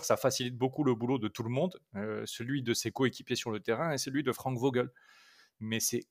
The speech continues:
évident que cette, ce système où le créateur primaire est l'initiateur primaire des, des, de la tactique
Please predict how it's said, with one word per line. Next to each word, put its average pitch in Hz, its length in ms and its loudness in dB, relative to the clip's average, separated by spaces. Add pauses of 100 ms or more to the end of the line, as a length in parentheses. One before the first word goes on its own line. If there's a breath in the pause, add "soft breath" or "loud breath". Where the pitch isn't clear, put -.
(180)
évident 156 540 6
que 131 520 2
cette, - 540 -2
ce 139 160 0
système 175 540 4
où 131 80 2
le 127 340 6
créateur 151 480 2
primaire 151 380 0
est 127 60 0
l'initiateur 139 760 0
primaire 123 600 -2
des, 110 480 0
des, 104 440 -2
de 107 560 -6
la 113 140 4
tactique - 580 -4